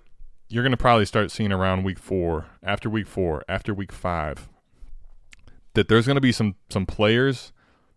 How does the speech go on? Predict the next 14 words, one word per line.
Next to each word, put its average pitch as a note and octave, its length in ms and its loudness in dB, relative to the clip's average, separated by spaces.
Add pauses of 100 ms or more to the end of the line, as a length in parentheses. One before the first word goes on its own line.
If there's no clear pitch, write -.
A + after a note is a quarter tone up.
that G#2+ 120 0
I G2+ 60 0
think G#2+ 240 -4
you A2 100 -4
can G2+ 120 -4
actually G2 420 -4
ha-, G2 260 0
say, F#2+ 300 -4
"All E2+ 140 -2
right, D#2+ 80 -6
there's F2 140 -12
enough G2+ 240 0
sample A#2+ 360 0
here G2 380 0